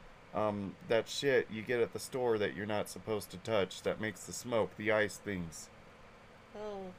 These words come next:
Speaker 1: You know what I'm talking about.
Speaker 2: Uh-huh.
Speaker 1: That really cold. You handle it, you're gonna lose limbs. I can see
Speaker 2: Something
Speaker 1: people
Speaker 2: ice.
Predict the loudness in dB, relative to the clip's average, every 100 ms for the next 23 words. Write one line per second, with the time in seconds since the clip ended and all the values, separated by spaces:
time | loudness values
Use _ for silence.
0 | -18 -20 -16 -4 0 2 4 2 2 4
1 | 4 2 2 2 2 -6 -20 -20 -16 -14
2 | -12 -10 -2 0 2 0 0 0 2 2
3 | -2 -8 -20 -4 0 6 6 6 6 6
4 | 2 0 0 0 0 -2 0 0 4 4
5 | 4 0 -2 0 -2 0 0 0 -4 -8